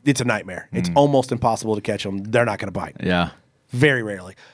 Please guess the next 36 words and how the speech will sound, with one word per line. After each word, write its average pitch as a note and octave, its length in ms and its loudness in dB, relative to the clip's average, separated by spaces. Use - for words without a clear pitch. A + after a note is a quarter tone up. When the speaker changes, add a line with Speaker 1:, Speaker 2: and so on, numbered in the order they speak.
Speaker 1:
The, F#3+ 240 6
I E3 100 2
think E3 220 -2
probably C#3 220 2
the A#2+ 120 -2
thirdest D3+ 640 4
hard, C3 640 2
the C3+ 80 -2
thirdest, - 880 -2
thirdest? G3+ 520 0
Speaker 2:
Thirdest? B2+ 460 4
Speaker 1:
Hi-, G#3+ 180 2
is E3 160 2
that, - 180 0
is G3 100 2
that F4+ 120 8
even G4+ 140 6
a E4 60 8
word? A#3+ 380 6
Speaker 2:
The A#2 80 4
third C#3 220 6
most B2 280 6
hard? C3 320 6
Speaker 1:
No, F#3 220 6
he's, E3+ 260 2
Speaker 2:
No. E3 80 0
Speaker 1:
Mister F3 200 4
Dodd's D#3 200 6
like, C3+ 160 0
"Yeah, D3 200 4
no, C#3+ 140 4
Jason, C3+ 320 2
you're B2 100 6
a G#2+ 40 4
Speaker 2:
No. G2+ 60 4
Speaker 1:
moron." A#2 340 4